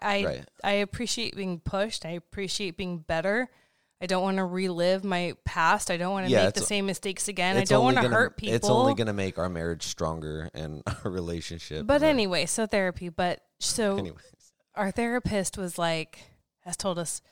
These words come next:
Speaker 1: "Are you really blending your family?" Or, "I wanna, I wanna challenge you. Is your family, like, blended?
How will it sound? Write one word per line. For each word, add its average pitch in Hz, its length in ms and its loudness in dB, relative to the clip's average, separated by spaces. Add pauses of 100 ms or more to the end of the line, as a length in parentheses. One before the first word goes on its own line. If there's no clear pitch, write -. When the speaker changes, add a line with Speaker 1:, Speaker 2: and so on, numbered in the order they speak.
(720)
Speaker 1:
"Are 180 80 -8
you 180 200 -4
really 214 360 -2
blending 180 540 -2
your 170 140 -4
family?" 151 680 -10
Or, 196 260 0
"I 190 40 2
wanna, 214 380 0 (200)
I 208 60 0
wanna 208 240 2
challenge 196 480 -2
you. 180 100 -8
Is 175 200 -8
your 175 120 -8
family, 196 560 -8 (400)
like, 175 160 -6 (180)
blended? 160 580 -4